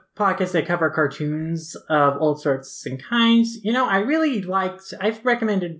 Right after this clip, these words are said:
we've recommended What a Cartoon so many times in the show before, but their recent Death Note episode, really good.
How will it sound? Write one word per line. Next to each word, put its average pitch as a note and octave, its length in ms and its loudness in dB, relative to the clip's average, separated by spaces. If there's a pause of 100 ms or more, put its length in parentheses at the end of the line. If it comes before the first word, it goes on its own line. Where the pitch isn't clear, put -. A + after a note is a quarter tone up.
we've A3 220 0
recommended C3+ 400 0
What C#3+ 160 2
a B2+ 40 -4
Cartoon C3 440 -2
so C3 260 0
many B2+ 140 0
times B2+ 300 -4
in B2+ 80 -8
the A#2+ 80 -6
show C3+ 160 -2
before, C#3 340 -2
but G3+ 280 -4
their C4 140 2
recent B3 380 -2
Death C4+ 140 2
Note C4+ 80 2
episode, D4+ 420 0
really D#4+ 240 2
good. F3+ 320 0